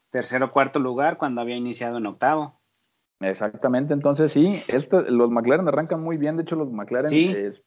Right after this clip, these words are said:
Speaker 2: toda la temporada han estado arrancando muy
Speaker 1: Sí,
Speaker 2: bien.
Speaker 1: sí, sí, han tenido muy buena arrancada. Pues por ahí no
Speaker 2: Buenas
Speaker 1: sé si
Speaker 2: arrancadas.
Speaker 1: recuerdas en,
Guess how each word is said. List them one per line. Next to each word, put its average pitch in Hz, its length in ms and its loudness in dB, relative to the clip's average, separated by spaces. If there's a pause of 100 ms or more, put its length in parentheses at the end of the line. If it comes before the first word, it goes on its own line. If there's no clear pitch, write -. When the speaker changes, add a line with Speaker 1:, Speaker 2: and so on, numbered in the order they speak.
Speaker 2:
toda 135 180 2
la 165 140 2
temporada 127 380 2
han 160 80 0
estado 151 260 4
arrancando 127 480 -2
muy 135 160 0
Speaker 1:
Sí, 135 60 2
Speaker 2:
bien. 139 120 2
Speaker 1:
sí, 170 100 -4
sí, 131 220 -6
han 123 120 -4
tenido 131 280 0
muy 131 160 -2
buena 135 220 0
arrancada. 123 520 -6 (360)
Pues 139 140 -6
por 151 120 2
ahí 151 100 4
no 165 100 4
Speaker 2:
Buenas 165 80 4
Speaker 1:
sé 147 100 2
si 135 80 6
Speaker 2:
arrancadas. 139 420 6
Speaker 1:
recuerdas - 40 -4
en, 160 240 -4